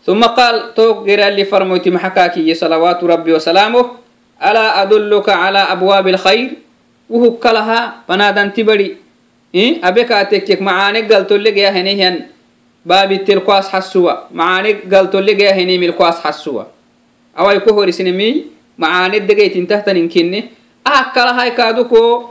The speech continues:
بنادن تبري معانك الدقيا جنة فنها كأركسا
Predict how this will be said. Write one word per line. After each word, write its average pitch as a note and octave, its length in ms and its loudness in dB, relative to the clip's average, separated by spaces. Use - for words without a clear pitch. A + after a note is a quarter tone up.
بنادن G3 400 2
تبري G#3+ 600 0
معانك G3 760 -2
الدقيا F#3+ 800 0
جنة F3 300 -2
فنها F#3+ 760 -2
كأركسا F#3 840 0